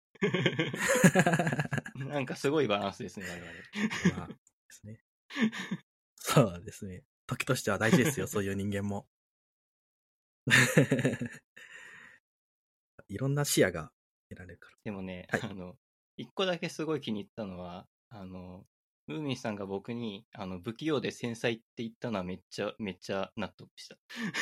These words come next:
Speaker 1: <laughs> あれ、すごいいいワードチョイスだったと思う。
Speaker 2: <laughs> いや、意外と繊細なんですよねって、なんか。<laughs> 割と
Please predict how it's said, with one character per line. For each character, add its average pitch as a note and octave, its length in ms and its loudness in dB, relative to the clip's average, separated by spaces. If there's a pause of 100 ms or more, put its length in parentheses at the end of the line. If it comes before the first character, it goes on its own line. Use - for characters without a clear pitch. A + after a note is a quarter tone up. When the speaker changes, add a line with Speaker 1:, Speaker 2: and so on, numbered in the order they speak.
(1000)
Speaker 1:
<laughs> A3 640 6 (340)
あ C3 140 2
れ、 C#3 160 8
す G3 120 12 (100)
ご - 120 8
い A2 220 4
い G2 40 0
い F#2 40 -6
ワ F#2+ 160 4
ー - 20 -2
ド F#2+ 100 -2
チ - 100 -6
ョ F#2+ 40 -2
イ F2+ 40 -8
ス - 100 -16
だ - 60 -20
っ - 100 -20
た - 60 -20
と - 100 -20
思 - 80 -20
う。 - 20 -20 (1400)
Speaker 2:
<laughs> - 0 -
い G2+ 40 -6 (180)
や、 - 60 -16 (200)
意 G#2+ 60 -4
外 G#3 160 2
と A3 80 -2
繊 F3+ 160 2
細 E3+ 200 8
な E3+ 100 4
ん A2 40 -4
で - 60 -10
す - 120 -6
よ F2+ 80 -4
ね B2+ 360 0
っ C3+ 40 -4
て、 - 60 -12 (280)
な F2+ 80 -8
ん - 20 -16
か。 - 200 -12 (440)
<laughs> D3+ 1080 6 (1000)
割 A#2 180 0
と B2+ 280 0